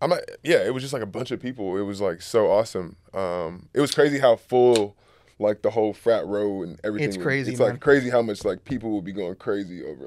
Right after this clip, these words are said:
Speaker 1: over that stuff. Um,
Speaker 2: It's crazy.
Speaker 1: but yeah, we always had a good time. We had a great time. I think me and, I think, uh, one year there we did, like, a triple lob.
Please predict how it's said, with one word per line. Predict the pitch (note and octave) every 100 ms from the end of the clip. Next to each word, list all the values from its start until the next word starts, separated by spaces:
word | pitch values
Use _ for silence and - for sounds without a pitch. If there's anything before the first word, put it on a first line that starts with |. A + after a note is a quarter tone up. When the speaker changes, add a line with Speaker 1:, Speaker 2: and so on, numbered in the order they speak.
| A#1
Speaker 1:
over | F2+
that | D2+ C2+
stuff. | - C#2+ C#2 -
Um, | E2+ A#1 G#1+ - - -
Speaker 2:
It's | D3 -
crazy. | D3+ C#3 B2
Speaker 1:
but | B2
yeah, | A#2+
we | G3
always | A#2
had | A#2
a | G#2
good | G2
time. | F#2+ F2+ D#2 - _ _ _ _ _
We | G#2
had |
a | F#2
great | G2+ G2+
time. | F2+ C#2 - -
I | B2+
think | C#3+
me | C#3+ C#3
and, | -
I | A#2+
think, | D3+ C3+
uh, | B2 G#2+
one | G2+ A#2+
year | B2 A#2+
there | A2+ A2 G#2 - - -
we | G2
did, | A2+ A2
like, | G#2
a | E2
triple | - C3 A2+
lob. | G#2+ G2 F2+